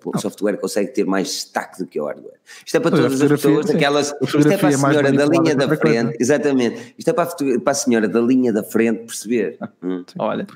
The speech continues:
Speaker 2: Ou seja, a
Speaker 1: Ela
Speaker 2: fotografia
Speaker 1: está
Speaker 2: é cada,
Speaker 1: no
Speaker 2: é cada vez mais manipulada, não é? Ahm,
Speaker 1: Exatamente.
Speaker 2: epá, e vimos isto agora com, com o Deep Fusion e isso tudo do, do iPhone, que depois explicarei
Speaker 3: Não sei,
Speaker 2: um dia,
Speaker 3: tu disseste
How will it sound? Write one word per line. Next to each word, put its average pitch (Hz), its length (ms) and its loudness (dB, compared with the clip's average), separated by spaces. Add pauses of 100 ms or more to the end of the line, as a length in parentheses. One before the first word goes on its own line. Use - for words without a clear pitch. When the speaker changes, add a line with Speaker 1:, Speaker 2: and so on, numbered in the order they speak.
Speaker 2:
Ou - 80 -20
seja, 131 260 2
a - 20 0
Speaker 1:
Ela - 20 -2
Speaker 2:
fotografia 135 320 0
Speaker 1:
está 143 140 2
Speaker 2:
é 110 120 -2
cada, 135 140 0
Speaker 1:
no 107 60 0
Speaker 2:
é 127 40 0
cada 139 220 0
vez 131 140 2
mais 127 220 0
manipulada, 113 600 -2
não 92 140 -6
é? - 40 -12 (320)
Ahm, 98 800 -6
Speaker 1:
Exatamente. 85 460 -2
Speaker 2:
epá, 110 120 0
e 107 40 0
vimos 113 240 0
isto 117 160 0
agora 107 240 0
com, 101 180 -2
com - 140 -2
o - 20 0
Deep 98 240 -2
Fusion 110 420 0
e 98 80 0
isso - 200 -6
tudo 98 200 -4 (140)
do, 90 340 -10
do 95 200 -6
iPhone, 98 360 -8
que - 120 -10
depois 98 540 -6 (280)
explicarei 104 480 0
Speaker 3:
Não 98 60 -2
sei, - 120 -14
Speaker 2:
um 110 120 0
dia, 104 180 2
Speaker 3:
tu 107 80 2
disseste 147 240 0